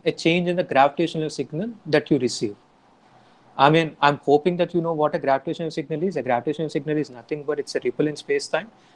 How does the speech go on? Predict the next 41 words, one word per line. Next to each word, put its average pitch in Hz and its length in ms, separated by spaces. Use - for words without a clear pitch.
which 127 180
is 147 120
caused 143 420
due 143 120
to 143 240
some 131 220
objects 120 420
revolving, 135 460
uh, 131 220
e-, 156 160
each 143 220
other. 180 240
Like 135 240
any 160 260
object, 165 520
um, 123 540
that 143 240
revolves 143 360
around 143 260
each 139 200
other, 151 140
like 135 200
any 151 440
system 156 420
that 143 140
has 143 180
two 147 200
objects 156 540
which 135 180
are 135 80
revolving 139 400
around 135 240
each 131 200
other, 151 260
uh, 123 400
can 151 140
actually 143 360
produce 135 640
a 120 640
gravitational 123 600
signal. 113 380